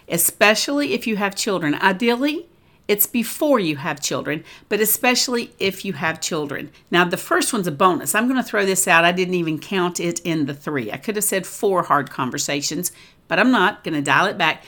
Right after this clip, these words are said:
because this one is paramount. This is foundational. It's the one that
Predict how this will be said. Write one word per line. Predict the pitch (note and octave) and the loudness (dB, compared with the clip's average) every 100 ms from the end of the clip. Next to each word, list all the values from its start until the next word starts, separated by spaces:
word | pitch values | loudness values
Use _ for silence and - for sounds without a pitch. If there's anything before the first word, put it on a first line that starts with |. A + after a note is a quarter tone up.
| - - | -20 -16
because | - A#3 F#3 | 0 0 2
this | B3 B3+ | 2 4
one | C#4+ C4 | 4 2
is | - G3+ G3 | 2 2 2
paramount. | - - F#3 F3 D3 - | -4 -2 2 4 2 -2
This | F3+ - | -4 -2
is | A#3 - | 0 0
foundational. | F3 D#3+ C#3+ D3 - G3 F3+ F3+ - - - | 0 0 0 0 0 0 -2 -2 -14 -20 0
It's | A#3+ B3 | 2 2
the | - | 0
one | A3 G3 F#3 F#3 F#3 F#3+ - | 0 2 4 4 2 -2 -6
that | E3 E3 D#3+ - - | -2 2 2 0 -8